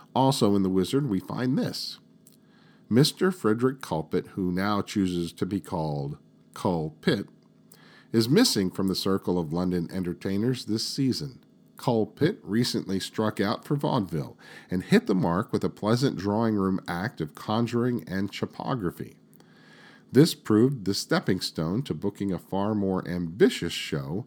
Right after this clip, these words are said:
which Culpit is now taking on an extensive tour, touching many parts of the globe."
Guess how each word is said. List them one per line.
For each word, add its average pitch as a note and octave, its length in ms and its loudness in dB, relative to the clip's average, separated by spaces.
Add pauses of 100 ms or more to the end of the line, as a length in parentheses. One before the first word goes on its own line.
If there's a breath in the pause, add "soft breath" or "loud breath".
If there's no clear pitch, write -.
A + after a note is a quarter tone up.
(480 soft breath)
which F2 280 -2
Culpit A#2 460 2
is - 180 -6
now G2 240 0
taking G#2+ 480 0
on F#2 160 0
an D#2+ 100 -2
extensive D3 840 0
tour, D2+ 460 -2 (120)
touching F#2 460 -2
many F#2+ 360 0
parts C#2+ 380 -8
of C2+ 120 -8
the D2 60 -6
globe." E2 460 -2